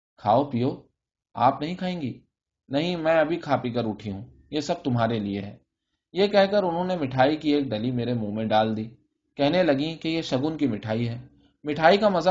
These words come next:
تو اچھا تھا، مگر اس میں کچھ کڑواہٹ ملی ہوئی تھی۔ میں نے سوچا، پستہ اور بادام شاید کڑوا ہوگا۔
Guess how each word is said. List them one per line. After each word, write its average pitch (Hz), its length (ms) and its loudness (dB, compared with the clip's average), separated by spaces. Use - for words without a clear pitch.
تو 185 60 2
اچھا 135 280 0
تھا، 151 200 -4
مگر 190 200 -2
اس 202 140 -2
میں 214 100 -4
کچھ 220 180 -8
کڑواہٹ 120 500 0
ملی 110 180 -2
ہوئی 104 180 -4
تھی۔ - 220 -16
میں 135 120 0
نے 165 100 -2
سوچا، 143 440 4
پستہ 143 260 0
اور 170 140 4
بادام 127 440 2
شاید 143 260 -2
کڑوا 117 280 2
ہوگا۔ 120 420 -2